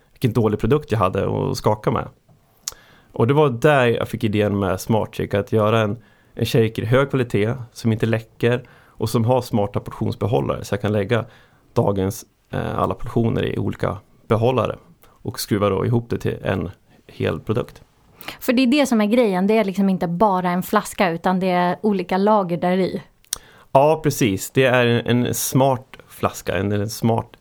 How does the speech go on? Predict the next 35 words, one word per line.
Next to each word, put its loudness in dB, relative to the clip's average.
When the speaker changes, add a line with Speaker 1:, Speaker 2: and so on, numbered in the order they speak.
Speaker 1:
shaker -4
helt -16
enkelt. -12
Speaker 2:
Vi 4
har 6
ju 2
flaskan -2
här 0
framför 0
oss -6
nu -6
och -2
man 2
ser 2
att -4
det 0
är, 2
eh, -2
en 2
undersida 0
som -4
man -4
kan -4
skruva 0
loss. -2
Speaker 1:
Ja, 2
precis. 0
Det 2
är 4
en 2
behållare 2
man 0
kan -6
skruva -4
loss -2